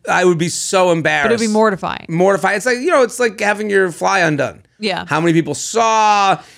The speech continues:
Speaker 1: Is it, how long has this
Speaker 2: Yeah.
Speaker 1: been for?
Speaker 2: You'd have to say it really nicely.
Speaker 1: "Hey, I have to let you know, I'm having the best time, but your breath smells like dog too." <laughs>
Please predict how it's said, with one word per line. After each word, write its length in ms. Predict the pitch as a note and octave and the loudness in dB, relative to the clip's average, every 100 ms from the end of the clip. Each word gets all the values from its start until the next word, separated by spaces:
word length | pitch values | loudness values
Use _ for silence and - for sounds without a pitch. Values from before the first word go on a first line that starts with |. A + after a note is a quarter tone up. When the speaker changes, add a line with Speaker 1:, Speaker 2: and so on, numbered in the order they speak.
| _ - | _ -8
Speaker 1:
Is 200 | D3+ E3+ | -4 0
it, 380 | E3+ F3+ E3+ D#3+ | 0 2 2 2
how 120 | F3 | 2
long 320 | F3 A3 A#3+ C4 | 2 2 4 2
has 140 | G#3+ | 2
this 120 | B3+ | 0
Speaker 2:
Yeah. 100 | F#3+ | 2
Speaker 1:
been 200 | A#3+ A3 | 2 2
for? 280 | F3+ G#3+ G3+ F#3+ | 2 2 4 4
Speaker 2:
You'd 100 | F#3 | 2
have 160 | F3 | 0
to 120 | E3+ D#4 | -2 -6
say 320 | - B3 A#3 | -4 -2 -2
it 60 | |
really 460 | F#3+ F3 F3 F3+ F3+ | -4 -4 -4 -4 -4
nicely. 640 | D#3 C#3 D#3 - - F#3 _ _ _ - - - _ | -8 -10 -14 -16 -18 -20 _ _ _ -20 -20 -20 _
Speaker 1:
"Hey, 320 | A#2+ A2+ G#2+ - | -4 -2 -4 -8
I 100 | B2 | -4
have 100 | D#3 | -4
to 100 | D#3 | -4
let 160 | C3+ B2+ | -4 -4
you 80 | A#2 | -6
know, 320 | A2+ G2 F#2+ | -8 -8 -10
I'm 120 | A2+ C3 | -8 -8
having 220 | D3+ B2 | -8 -10
the 80 | G2 | -10
best 360 | G#2 G#2 - | -10 -10 -10
time, 380 | A#2 G2+ F#2+ F#2+ _ _ - | -10 -8 -10 -12 _ _ -12
but 260 | A2 G#2+ _ _ _ _ _ | -12 -12 _ _ _ _ _
your 140 | A#2+ | -14
breath 260 | A2+ C3 B2+ | -4 -2 -2
smells 420 | - C3 A#2 A2 | -6 -10 -10 -10
like 140 | G#2 F#2 | -12 -12
dog 280 | F#2 F#2 | -12 -12
too." 180 | - F2 - _ _ _ _ _ _ - | -16 -18 -20 _ _ _ _ _ _ -10
<laughs> 100 | C#4+ | -6